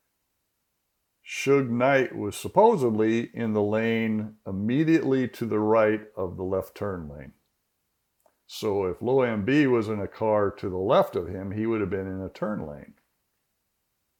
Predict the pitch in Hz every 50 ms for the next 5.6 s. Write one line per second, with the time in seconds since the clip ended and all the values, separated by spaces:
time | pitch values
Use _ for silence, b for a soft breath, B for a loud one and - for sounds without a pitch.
0 | _ _ _ _ _ _ _ _ _ _ _ _ _ _ _ _ _ _ - 247
1 | 180 170 165 160 156 156 160 180 185 185 185 - 180 170 165 160 147 139 - -
2 | 180 208 233 190 156 127 120 120 120 120 123 131 151 175 175 - - - 143 147
3 | 165 175 165 160 - _ _ _ - 135 131 139 143 151 151 143 - 131 135 139
4 | 139 139 135 127 120 123 131 131 127 123 117 - - 123 120 131 127 151 135 -
5 | - - 135 139 - 147 143 131 113 101 107